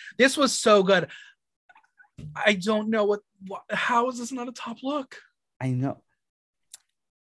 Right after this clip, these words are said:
Speaker 2: I need to know what their judging criteria is. I gotta see them notes. <laughs>
Speaker 1: Yeah, um, this was pitch a tent. This was my number two of the night.
Speaker 2: Yep, pitch a tent.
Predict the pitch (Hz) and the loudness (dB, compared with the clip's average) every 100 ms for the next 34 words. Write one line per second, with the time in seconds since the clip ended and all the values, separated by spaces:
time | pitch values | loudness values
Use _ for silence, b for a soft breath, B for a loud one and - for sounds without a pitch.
0 | _ _ _ 165 202 165 117 110 104 104 | _ _ _ 2 4 6 6 4 2 0
1 | 95 95 110 104 98 - 98 95 90 90 | 2 0 0 0 -2 -2 -2 0 0 -2
2 | 90 87 95 127 131 - 107 92 90 87 | -4 -2 0 2 0 0 0 0 0 -2
3 | - - - - - - - - - 190 | -6 -14 -16 -14 0 0 0 -8 2 4
4 | 185 160 151 165 175 175 170 180 202 233 | 6 4 0 0 2 2 0 0 4 4
5 | 269 233 202 190 - 160 147 180 196 165 | 2 -4 -4 -4 -4 -4 -2 -4 -4 -2
6 | 175 165 147 143 147 139 127 120 113 _ | -2 -2 -4 -6 -6 -8 -8 -12 -14 _
7 | _ 110 113 - - 101 104 101 82 | _ 0 0 0 -4 -2 -2 -2 -4